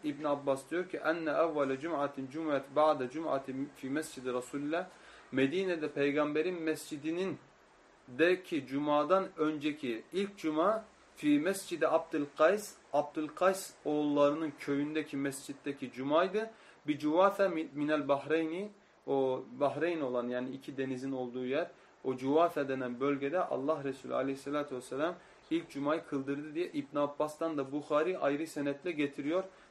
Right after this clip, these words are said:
Nesai'nin tahric ettiği hadisi. وَكَذَا رَوَاهُ Vaki, İmam Şafii'nin hocası, tabiinin büyüklerinden, ehli hadisin imamlarından İmam Vaki de aynı şekilde rivayet etti. İbrahim İbni Tahman'dan aynı senetle beraber.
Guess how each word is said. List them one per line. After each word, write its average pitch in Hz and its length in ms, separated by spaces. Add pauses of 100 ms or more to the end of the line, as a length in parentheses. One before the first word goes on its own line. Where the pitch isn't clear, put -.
Nesai'nin 147 480
tahric 143 460
ettiği 160 280
hadisi. 113 400 (520)
وَكَذَا 180 720
رَوَاهُ 185 720
Vaki, 160 460
İmam 165 300
Şafii'nin 170 420
hocası, 147 400
tabiinin 151 460
büyüklerinden, 143 640
ehli 143 260
hadisin 135 400
imamlarından 131 680
İmam 139 300
Vaki 143 360
de 113 140 (360)
aynı 147 220
şekilde 127 360
rivayet 139 400
etti. 156 240
İbrahim 135 500
İbni 123 260
Tahman'dan 123 640
aynı 131 300
senetle 135 480
beraber. 170 440